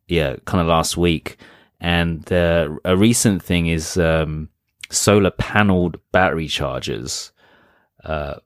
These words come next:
but the thing about these, these devices is the solar panel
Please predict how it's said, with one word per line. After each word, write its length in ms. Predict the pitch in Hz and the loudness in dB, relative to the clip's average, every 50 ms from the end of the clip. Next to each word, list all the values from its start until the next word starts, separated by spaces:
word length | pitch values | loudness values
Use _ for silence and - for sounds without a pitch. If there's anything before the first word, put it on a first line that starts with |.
| _ _ - | _ _ -4
but 120 | 92 82 | -2 0
the 100 | 87 85 | 0 0
thing 300 | - - - 139 139 139 | -2 0 0 2 4 4
about 400 | 123 101 110 101 95 87 - - | 4 4 4 4 4 2 0 -2
these, 440 | 90 87 87 85 82 - - - - _ _ _ _ _ _ _ _ _ _ _ _ _ _ _ | -2 0 0 -2 -4 -6 -8 -10 -14 _ _ _ _ _ _ _ _ _ _ _ _ _ _ _
these 280 | - 90 87 85 80 73 | -6 -4 -2 -4 -4 -6
devices 1000 | - 87 76 71 85 85 87 87 - - - 80 69 65 67 - - - - - _ _ _ _ _ _ _ _ _ - | -6 -6 -4 0 2 2 2 2 0 -2 -6 -6 -6 -8 -10 -12 -12 -14 -14 -18 _ _ _ _ _ _ _ _ _ -6
is 500 | 85 85 82 80 76 - - - - - _ _ _ _ _ _ _ _ _ _ _ _ _ - | -4 -4 -4 -4 -6 -8 -8 -10 -12 -16 _ _ _ _ _ _ _ _ _ _ _ _ _ -8
the 60 | - 92 | -8 -6
solar 380 | - - - 120 110 110 95 | -4 0 2 2 4 4 2
panel 600 | 87 - - 107 104 101 92 80 76 78 82 95 | 0 0 2 2 2 2 2 0 -2 -6 -8 -10